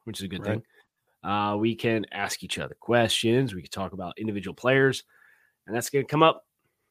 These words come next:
Speaker 1: next. So we saved twenty minutes to just let the conversation go wherever it's gonna go.
Speaker 2: Hey.
Speaker 1: So that's, we're very proud of this decision to change the structure and put us in a position to have success.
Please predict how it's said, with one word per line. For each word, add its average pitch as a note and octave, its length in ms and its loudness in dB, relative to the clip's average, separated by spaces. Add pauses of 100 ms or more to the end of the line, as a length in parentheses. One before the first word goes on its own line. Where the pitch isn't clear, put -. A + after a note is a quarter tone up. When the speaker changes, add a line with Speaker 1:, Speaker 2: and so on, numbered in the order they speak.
(120)
Speaker 1:
next. D#3 360 6
So A#2 120 0
we A2+ 140 2
saved A#2+ 340 2 (640)
twenty E3 400 8
minutes G3+ 400 8
to E3 100 0
just C#3+ 320 -2 (300)
let A2 260 -6
the C3 80 -8
conversation A#2+ 640 -2
go G2+ 140 -8
wherever F#2+ 280 -6
it's F2 140 -10
gonna E2+ 140 -10
go. C2+ 120 -6
Speaker 2:
Hey. F#2+ 120 -4
Speaker 1:
So F#2+ 60 -4
that's, G#2+ 440 -2
we're F#2 160 -4
very A2+ 220 2
proud B2+ 320 10
of A2+ 180 -2
this A#2 280 2
decision A2 600 2
to F#2+ 100 -8
change A2 380 0
the - 80 -2
structure G#2 560 -2
and F#2 220 -6 (360)
put D#3 160 8
us D3 120 6
in D#3 80 8
a C#3+ 60 8
position C3+ 380 2
to B2 60 4
have A#2 180 2
success. - 540 -6